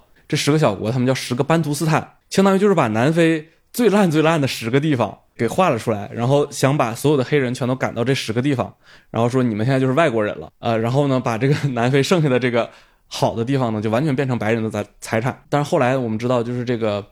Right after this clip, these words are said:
曼德拉革命了嘛，白人失去了权利，这后面的故事我们都知道了。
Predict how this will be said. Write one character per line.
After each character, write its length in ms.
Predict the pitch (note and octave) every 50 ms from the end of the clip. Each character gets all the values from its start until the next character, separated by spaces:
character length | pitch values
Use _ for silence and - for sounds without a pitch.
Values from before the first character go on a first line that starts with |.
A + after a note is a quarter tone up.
| _ _
曼 120 | D3 C#3+ C3+
德 60 | C3
拉 100 | C3+ C3+
革 140 | - B2+ A#2+
命 120 | D#3 E3+
了 60 | C3+ G#2+
嘛， 120 | F2+ - - -
白 140 | A2+ G#2+
人 180 | A#2 A#2 A#2+ A#2+
失 160 | - - C3
去 100 | - D3
了 100 | C3+ A#2+
权 240 | A2 - - G2 F#2+
利， 260 | A2+ C3 - - - _ _ _
这 100 | - C3
后 100 | - F3+
面 80 | E3 D3+
的 60 | C3+
故 160 | C3 D3+ D3
事 80 | B2+ A#2+
我 40 | G#2
们 100 | G2 G2+
都 100 | A2+ B2+
知 140 | B2 C#3 D3
道 120 | D#3 C3+
了。 120 | F2 -